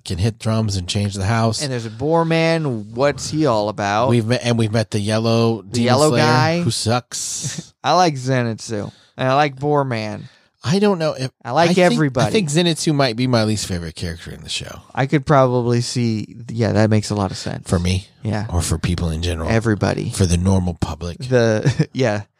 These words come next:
Speaker 2: the normies out there.
Speaker 1: For the normies?
Speaker 2: Uh-huh.
Speaker 1: Uh, yeah, I don't really care for him. Sometimes he's super cool.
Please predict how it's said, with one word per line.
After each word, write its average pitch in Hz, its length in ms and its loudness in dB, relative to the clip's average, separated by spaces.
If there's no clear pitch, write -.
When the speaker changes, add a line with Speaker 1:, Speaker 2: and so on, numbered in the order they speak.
Speaker 2:
the 135 80 -2
normies 127 560 2
out 104 240 0
there. 104 240 -4
Speaker 1:
For 104 100 -4
the 92 100 0
normies? 95 680 -2
Speaker 2:
Uh-huh. 120 420 -2
Speaker 1:
Uh, 101 40 -2
yeah, 98 240 -2
I 101 80 0
don't 135 180 4
really 117 160 4
care 104 200 0
for 117 140 0
him. 98 260 -4
Sometimes 202 480 2
he's 147 140 2
super 123 220 2
cool. 92 320 0